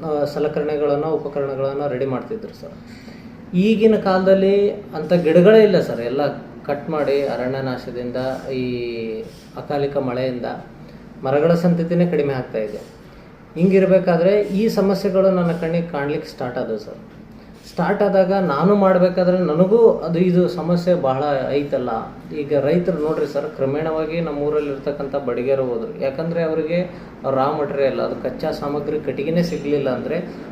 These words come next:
ಅವ್ರ ಉಪಕರಣಗಳನ್ನು ತಯಾರು ಮಾಡ್ಲಿಕ್ಕೆ ಆಗಲ್ಲ. ಹಂಗಾಗಿ ಈ, ಮ-,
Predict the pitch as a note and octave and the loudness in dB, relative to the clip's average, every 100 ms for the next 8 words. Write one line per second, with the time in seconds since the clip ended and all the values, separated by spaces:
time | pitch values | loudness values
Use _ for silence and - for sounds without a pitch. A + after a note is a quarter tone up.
0 | - E3+ E3+ E3+ F3 F#3 F#3 F3 F3+ F3 | 0 4 4 2 2 4 4 4 4 4
1 | C#3+ D3+ D#3 D3 C#3 D#3 C3 B2+ C#3 B2+ | 2 2 0 -2 -4 -4 -6 -4 -2 -2
2 | G2+ - - - - - - - - F#3 | -4 -10 -14 -16 -16 -16 -16 -16 -12 -2
3 | G3+ G#3+ G3+ G3 G#3+ A3+ G3+ F#3 F3 E3+ | 2 4 4 4 2 2 2 2 4 4
4 | E3+ E3 D#3+ D3+ D3+ D#3 D3+ D3 C#3 | 2 0 -6 -6 -4 -4 -2 -2 -4